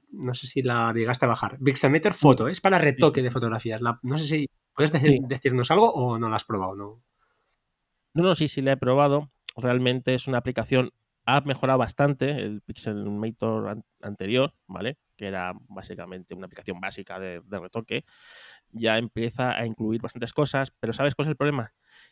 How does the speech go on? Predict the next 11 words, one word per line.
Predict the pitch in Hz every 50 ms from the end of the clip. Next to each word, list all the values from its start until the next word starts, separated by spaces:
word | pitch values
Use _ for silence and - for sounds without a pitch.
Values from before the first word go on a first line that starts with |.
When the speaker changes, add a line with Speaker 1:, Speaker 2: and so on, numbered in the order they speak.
| _
Speaker 2:
Es | - 127 -
que | _ - 139
en | 135 131
iPad | 131 131 - 135 135 -
tenemos | - 117 117 120 123 123 127 131 123 - -
la | 117 117
aplicación | - - 110 - - - - - 123 123 127 127 127 127 131 127 123 _ _ _ _ _ _ -
de | - 120 117 113 - -
Affinity | - - - 143 131 117 107 -
Photo. | 120 95 92 104
Speaker 1:
Ujú. | 117 -